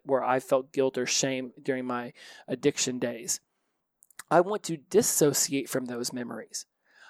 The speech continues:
I want to step out of those memories.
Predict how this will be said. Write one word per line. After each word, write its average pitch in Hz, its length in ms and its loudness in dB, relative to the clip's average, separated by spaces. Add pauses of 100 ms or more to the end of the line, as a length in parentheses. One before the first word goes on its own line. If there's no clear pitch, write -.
(100)
I 151 100 4
want 185 200 2
to 151 100 -6
step - 340 2 (120)
out 160 400 4
of 143 160 -10
those 123 260 -4
memories. 113 580 -8